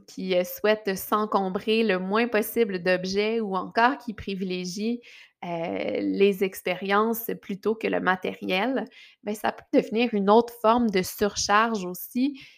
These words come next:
que, euh, d'être enseveli sous toutes sortes de cadeaux, euh, qui peuvent nous apparaître plus ou moins utiles. Donc, à discuter, euh, avec le ou la partenaire,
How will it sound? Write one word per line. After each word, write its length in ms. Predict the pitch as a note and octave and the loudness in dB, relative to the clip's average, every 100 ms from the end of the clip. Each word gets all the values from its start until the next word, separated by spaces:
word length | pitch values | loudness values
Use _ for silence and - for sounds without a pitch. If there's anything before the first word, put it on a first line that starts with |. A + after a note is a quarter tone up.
| _ - | _ 2
que, 380 | A#3 A#3+ B3 G#3+ | 6 8 8 4
euh, 80 | F3+ | -4
d'être 440 | F3 G3 G3+ - G#3+ - - _ | 0 -2 -2 -6 -6 -6 -12 _
enseveli 720 | A#3 B3 A#3+ G#3+ F#3 G3+ A3+ B3+ | 0 0 0 -2 -2 -4 -2 -2
sous 340 | - - A#3 | -4 -8 -6
toutes 320 | A3+ - B3+ | -6 -8 -10
sortes 460 | - A3 A3+ - - | -6 -4 -4 -6 -8
de 300 | F#3 E3+ G#3 | -8 0 2
cadeaux, 640 | G#3+ G3+ F3+ F#3 G#3+ C4 - _ _ - | 2 -4 -4 -4 -4 -6 -10 _ _ -14
euh, 60 | F#3+ | -14
qui 180 | - | -14
peuvent 280 | F#3 G#3 A3 | -6 -4 -2
nous 140 | G3+ F#3+ | -6 -6
apparaître 760 | G3+ F#3+ G3 G3 G#3+ G#3+ _ _ _ | -8 -8 -8 -6 -6 -8 _ _ _
plus 320 | - A3+ G#3+ | -6 -6 -4
ou 40 | F#3+ | -6
moins 260 | F#3 G3+ - | -4 -6 -6
utiles. 600 | G3 F3+ - E3 D#3+ - - - _ - - _ | -12 -12 -14 -10 -10 -10 -14 -18 _ -20 -20 _
Donc, 220 | G3+ G#3 G#3+ | -4 -2 -2
à 140 | G3+ | -2
discuter, 920 | G3 A3+ - - - B3 B3+ C#4 B3+ | -4 -8 -10 -16 -4 0 2 0 0
euh, 600 | F#3+ F#3 F3+ F3+ F3+ F3+ | 0 0 -2 0 -2 -2
avec 360 | - F3+ F#3 F3 | -6 -6 -8 -8
le 180 | G3+ G#3+ | -2 0
ou 120 | G#3 | 0
la 160 | F#3+ F#3 | 0 -2
partenaire, 640 | F3+ - G#3 A3 B3+ C4 | -6 -8 -6 -2 0 0